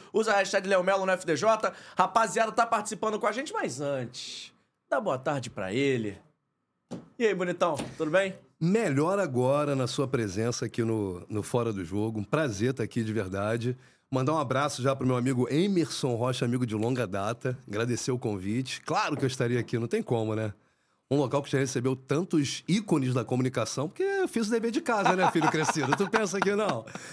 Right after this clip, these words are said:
Speaker 2: Tava dando uma olhadinha lá nos episódios e tal, e muito legal, muito legal tá aqui.
Speaker 1: E eu combinei de não falar isso ao vivo.
Speaker 2: Ah.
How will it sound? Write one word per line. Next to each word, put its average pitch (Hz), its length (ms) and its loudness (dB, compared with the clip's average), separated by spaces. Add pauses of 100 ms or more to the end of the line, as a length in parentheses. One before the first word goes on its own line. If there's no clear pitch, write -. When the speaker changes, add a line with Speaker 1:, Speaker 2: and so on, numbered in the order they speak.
(160)
Speaker 2:
Tava 143 300 0
dando 147 180 0
uma 143 120 0
olhadinha 123 440 0
lá 120 300 0
nos 113 180 -2
episódios 113 580 -2
e - 40 -16
tal, 117 320 -2
e 104 200 -4
muito 123 220 -2
legal, 98 300 -2
muito 120 180 -2
legal 101 240 -2
tá 101 80 -8
aqui. - 220 -12 (100)
Speaker 1:
E 294 60 2
eu 320 140 2
combinei 302 760 0 (160)
de 214 160 -2
não 160 180 0
falar 165 360 0
isso 139 180 -4
ao 196 100 -2
vivo. 139 480 -2
Speaker 2:
Ah. 98 320 0